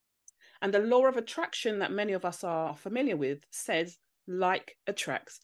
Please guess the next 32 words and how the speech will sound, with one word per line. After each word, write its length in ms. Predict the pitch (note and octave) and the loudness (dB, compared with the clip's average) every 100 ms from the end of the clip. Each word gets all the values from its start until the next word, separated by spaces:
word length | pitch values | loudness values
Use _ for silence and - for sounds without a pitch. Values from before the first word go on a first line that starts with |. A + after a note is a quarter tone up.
| - | -6
like." 520 | B3 D4+ A#2 - - _ _ _ _ _ _ _ _ - - - - | -4 -4 -6 -14 -20 _ _ _ _ _ _ _ _ -20 -20 -20 -2
So 140 | C4 | 2
the 120 | B3 | 4
world 340 | A3+ C4+ D4+ C4+ | 4 6 6 4
is 120 | G#3+ | -4
constantly 720 | - - F4+ G4 F4 - B3 | -8 -2 -2 0 -4 -4 -4
reflecting 680 | G#3+ - B3+ - - G3+ G3 | -6 -4 -4 -4 -6 -8 -2
back 280 | C4 G4 - | 0 0 -2
to 140 | - F#3+ | -8 -2
you 220 | D#3 D3+ | 0 -2
the 220 | F#3 - - | -4 -6 0
energy 640 | D4 D#4+ - C#3+ D3 - - | 4 4 2 -2 -2 -6 -4
that 160 | A3 | -4
you 180 | F#3 G3 | -2 0
are 140 | F3 E3+ | 0 -2
embodying. 720 | E3+ - F#3+ F#3 D#3 G#2 C#3+ _ _ _ _ _ _ _ _ _ _ _ - | -6 -2 -2 0 -4 -6 -10 _ _ _ _ _ _ _ _ _ _ _ -16
Currently, 500 | - D4 G4+ - F#3+ | -2 4 4 4 2
you 300 | F3+ G3+ B3+ | 0 -2 0
are 120 | A3+ G3+ | 2 0
an 120 | - - | -2 -4
energetic 640 | C4+ E4 E4+ A#3 A#3 - | 0 0 0 -4 -4 -10
match 800 | G#3 G#3+ C4 C#4+ A3 - - - _ _ _ - | -8 -2 2 2 2 -4 -12 -14 _ _ _ -2
for 80 | G3+ | 0
your 120 | G3 | 0
current 440 | - D3+ D3+ D3 | -2 -2 -2 -4
reality. 580 | D#3 E3+ F3+ E3 - C#3 _ _ _ _ _ _ _ _ _ _ _ _ _ _ _ _ _ _ _ - | -6 -2 -2 -4 -10 -14 _ _ _ _ _ _ _ _ _ _ _ _ _ _ _ _ _ _ _ -2
So 120 | C#4 | 2
you 140 | C4 | 2
simply 460 | C4 - G#4 G#4 F4 | 2 2 4 6 6
need 220 | C#4+ D4 | 6 2
to 80 | C#4 | -2
start 420 | - C4 B3 - | -2 4 4 2